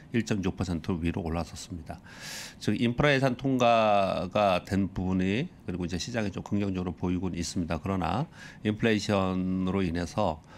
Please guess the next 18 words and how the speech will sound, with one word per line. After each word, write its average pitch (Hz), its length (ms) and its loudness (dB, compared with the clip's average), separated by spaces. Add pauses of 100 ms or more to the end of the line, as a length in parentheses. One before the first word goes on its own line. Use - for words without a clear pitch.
(160)
어, 85 480 -2
사회 131 420 2
기후 101 280 2
예산이라고 85 520 0
하는 85 160 -2
그 101 100 0
다음 101 360 2
예산 82 320 -2 (420)
그리고 95 300 -2
증세 104 480 2
정책의 92 480 -2
난항을 85 400 -2
지금 90 200 -8
보이고 87 300 -4
있다라는 82 520 -4
것하고요. 95 640 -4 (520)
그리고 107 180 0
지금 107 600 0